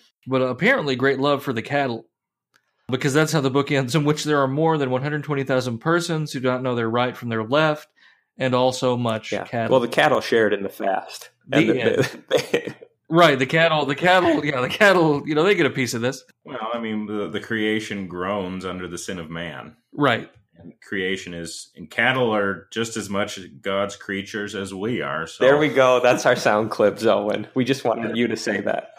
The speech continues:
Speaker 1: Yeah, there we go. We're gonna be featured on India Today podcast. Um,
Speaker 3: <laughs> Now, hold up, hold up.
Speaker 1: <laughs> But a beautiful book, great ending.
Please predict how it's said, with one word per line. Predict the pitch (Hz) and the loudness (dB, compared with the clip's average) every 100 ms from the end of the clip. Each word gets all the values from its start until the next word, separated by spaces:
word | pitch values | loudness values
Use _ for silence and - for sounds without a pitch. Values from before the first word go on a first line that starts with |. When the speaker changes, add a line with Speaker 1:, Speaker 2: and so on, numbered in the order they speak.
| - | -2
Speaker 1:
Yeah, | 156 156 | 2 4
there | 165 | 4
we | 156 139 | 4 2
go. | 131 127 | 2 2
We're | 123 147 | 2 2
gonna | 147 143 | 2 2
be | 139 131 123 117 - _ _ | 2 0 -2 -10 -20 _ _
featured | - 165 165 143 | 2 4 4 4
on | 139 135 156 | 4 2 0
India | 156 156 151 | 2 6 4
Today | 139 135 135 131 | 4 2 4 4
podcast. | 135 127 127 117 113 - - - - - - - _ - 123 123 | 2 2 0 0 -2 -8 -18 -20 -20 -20 -20 -20 _ -10 -6 -4
Um, | 120 117 - - - - | -4 -6 -8 -10 -14 -2
Speaker 3:
<laughs> | - - 294 - - - - - | -2 0 -2 -2 -8 -20 -20 -4
Now, | 117 110 | 0 4
hold | 127 190 156 | 6 6 6
up, | 107 90 | 4 4
hold | - 160 190 | 6 8 8
up. | 104 180 - 160 160 - 143 - | 4 2 -2 -2 -4 -4 -6 -6
Speaker 1:
<laughs> | 208 - 220 _ - _ - - - 123 - | -6 -6 -8 _ -20 _ -16 -16 -14 -14 0
But | 156 139 | 2 2
a | 143 147 139 | 2 2 4
beautiful | 254 233 170 | 2 4 2
book, | 135 139 135 - - - _ _ 147 139 143 | 4 4 4 0 -12 -18 _ _ -14 -14 -4
great | 151 180 170 | 4 6 6
ending. | 135 131 127 123 | 2 0 -4 -8